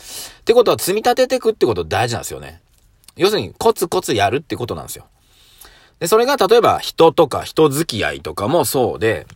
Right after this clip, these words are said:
えー、一つのコミュニティもそうで、同じ人とね、つ-、えー、ずーっといると、これ積み立ててってないんですよね。そう、積み立てていくってことが大事なんですよ。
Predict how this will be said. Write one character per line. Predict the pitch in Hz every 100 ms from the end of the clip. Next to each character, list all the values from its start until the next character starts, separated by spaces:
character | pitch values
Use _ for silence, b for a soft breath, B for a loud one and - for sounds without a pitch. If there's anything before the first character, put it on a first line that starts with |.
| _ B B B B B
え | 107 107 101 95 92
ー、 |
一 | 90 -
つ | 127
の | 139
コ | - 131
ミ |
ュ |
ニ | 156 123
テ | -
ィ | 90
も | 80
そ | 87 98 78
う |
で、 | 76 104 71 b b
同 | 117 143 156
じ | 156
人 | 147 160
と | 101
ね、 | 87 107 - _
つ-、 | - - _ - _
え | 117 110 107 101 98
ー、 | 95
ず | 101
ー | 120 120
っ |
と | 117
い | 127
る | 131
と、 | 147 135 90 -
こ | 165
れ |
積 | 160 180
み | 214
立 | 214 208
て | 202
て | 190 190
っ |
て | -
な | 123
い | 107
ん |
で |
す | -
よ | 58
ね。 | 64 - _ b b b b b
そ | - 131
う、 |
積 | - 202
み |
立 | 233 240
て | 220 214
て | 208
い | 196
く | 190
っ | 208
て | 120
こ |
と | 92
が | 73
大 | 78
事 | 69
な | 55
ん |
で |
す |
よ。 | -